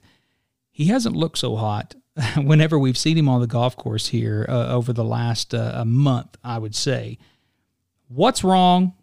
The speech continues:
with El Tigre, and can he get it fixed in the next, what, thirteen days? Right? No, not even that, right? So the next ten days, give or take. Um, your thoughts on that?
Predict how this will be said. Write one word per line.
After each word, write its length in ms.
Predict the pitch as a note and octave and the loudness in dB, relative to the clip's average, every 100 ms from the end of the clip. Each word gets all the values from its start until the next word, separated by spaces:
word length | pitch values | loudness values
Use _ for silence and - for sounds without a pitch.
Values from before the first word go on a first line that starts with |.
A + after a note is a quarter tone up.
| - | -6
with 140 | C#3 | 0
El 140 | C#3+ C3 | 0 2
Tigre, 640 | F3 D#3 A2+ G#2 G#2 G#2+ _ | 0 0 -2 -4 -6 -8 _
and 160 | B2+ A#2+ | -4 -2
can 200 | D#3 C#3+ | 0 2
he 120 | B2 | 0
get 300 | G#2 B2 D3+ | -2 0 0
it 140 | - | 0
fixed 640 | - _ C#3 A#2 - - - _ _ _ _ _ | -8 _ -2 -2 -4 -10 -12 _ _ _ _ _
in 160 | C#3+ | 0
the 80 | C3+ | 2
next, 560 | C3 C3 C3 - - - _ _ _ | 4 2 0 -4 -6 -12 _ _ _
what, 220 | B2 G#2+ - _ _ _ _ | -14 -14 -16 _ _ _ _
thirteen 480 | - C#3 - E3 D#3+ | -4 -4 -2 -2 -2
days? 380 | E3 F#3 G#3 - | -2 -4 -6 -4
Right? 160 | E3 D#3+ | -2 0
No, 160 | D3 D#3+ | 2 2
not 160 | D#3+ | 2
even 160 | D#3+ G#2 | 0 -4
that, 240 | D#3 F#3 | -4 -6
right? 260 | G#2 G#2 C3+ - | -8 -10 -10 -12
So 180 | - A#2+ | -8 -4
the 120 | A#2+ | -2
next 300 | B2 B2+ - _ | -2 -4 -10 _
ten 300 | - D#3 F3 | -8 -2 -2
days, 440 | A#2 D2+ D2+ - - _ - | -2 -8 -10 -12 -12 _ -10
give 100 | A2 | -8
or 60 | |
take. 340 | A2 A2 - - _ _ _ - | -6 -8 -10 -20 _ _ _ -4
Um, 540 | C#3 B2+ A2+ G#2 A2 _ _ _ _ | 0 2 0 -4 -8 _ _ _ _
your 180 | C#3+ F#3+ | 2 4
thoughts 320 | F#3+ F3+ E3 | 4 2 2
on 160 | E3+ D#3 | 2 2
that? 380 | C#3+ C3+ C3 | 2 2 -2